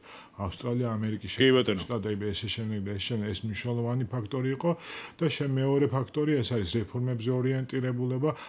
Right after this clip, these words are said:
Speaker 1: მაგალითად, როდესაც ჩვენ საუბრობდით, რომ ამ კრიზისულ პერიოდში საქართველომ მოახ-, მო-, მოახერხა საკმაოდ უპრეცედენტო მოცულობის მარტო ფისკალურ სექტორში, მარტო ს-, მარტო სახელმწიფო სექტორში მილიარდ ნახევარი,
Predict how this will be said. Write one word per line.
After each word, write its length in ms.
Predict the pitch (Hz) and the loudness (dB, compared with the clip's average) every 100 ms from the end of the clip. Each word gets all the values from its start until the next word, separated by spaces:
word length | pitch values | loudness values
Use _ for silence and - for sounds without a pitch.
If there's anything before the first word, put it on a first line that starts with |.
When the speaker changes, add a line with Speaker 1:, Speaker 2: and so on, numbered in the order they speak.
| - | -10
Speaker 1:
მაგალითად, 640 | - 117 117 123 117 - 107 | -2 0 2 2 0 -2 -2
როდესაც 420 | - 117 110 120 | 0 -2 0 -4
ჩვენ 220 | 101 117 107 | -2 -2 0
საუბრობდით, 600 | - 113 110 113 107 98 | 0 -2 0 0 -2 -2
რომ 140 | 107 101 - - | -4 -6 -10 -10
ამ 200 | - 127 | 0 0
კრიზისულ 520 | 139 120 120 110 - 117 | 2 2 2 2 0 0
პერიოდში 460 | 120 110 104 92 | 0 0 0 -2
საქართველომ 560 | - 107 113 104 113 113 | -4 -4 -4 -4 -2 0
მოახ-, 320 | 101 104 98 | 0 0 -2
მო-, 200 | 110 110 | -2 -2
მოახერხა 640 | 110 107 110 104 98 - 95 - - - | 0 -2 -2 -4 -6 -4 -6 -8 -20 -8
საკმაოდ 540 | - 123 123 123 110 | -2 0 0 0 -2
უპრეცედენტო 640 | 117 120 101 120 110 101 | -2 -4 -2 -2 -2 -2
მოცულობის 680 | 113 110 98 113 107 98 98 - - - - | -4 -2 -2 -2 -2 0 -2 -2 -8 -18 -10
მარტო 440 | 117 113 117 117 123 | -4 0 0 2 -2
ფისკალურ 540 | 117 113 - 117 110 | 0 -4 -2 -2 -2
სექტორში, 440 | 107 113 95 101 101 | -2 -4 -6 -6 -4
მარტო 260 | 107 107 113 | -4 -2 -2
ს-, 220 | - 117 | -2 -2
მარტო 280 | 107 110 117 | -2 -2 -2
სახელმწიფო 500 | - 104 117 - 107 | -2 -2 -4 -6 -6
სექტორში 400 | 95 95 113 - | -6 -6 -6 -2
მილიარდ 420 | 107 113 120 110 98 | 0 2 2 0 -2
ნახევარი, 720 | 107 92 113 104 98 98 | -4 -4 -4 -2 0 0